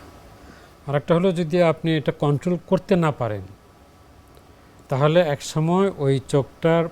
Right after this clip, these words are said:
পুরোটাই ঘা হয়ে স্লাফট হয়ে যায়, স্ট্রেট পড়ে।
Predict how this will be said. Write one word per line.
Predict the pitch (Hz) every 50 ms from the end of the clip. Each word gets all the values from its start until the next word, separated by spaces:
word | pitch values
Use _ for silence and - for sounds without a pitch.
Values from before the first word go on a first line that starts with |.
| - -
পুরোটাই | - 156 147 147 131 - 160 160 175 190 196 196 190 - - - - - - - - - 131 113
ঘা | 127 123 127 120
হয়ে | 101 143 151 156 165 160
স্লাফট | - - 135 131 123 - -
হয়ে | 139 127 110
যায়, | 101 104 98 - - - - - - - -
স্ট্রেট | - - - 151 117 - -
পড়ে। | 120 107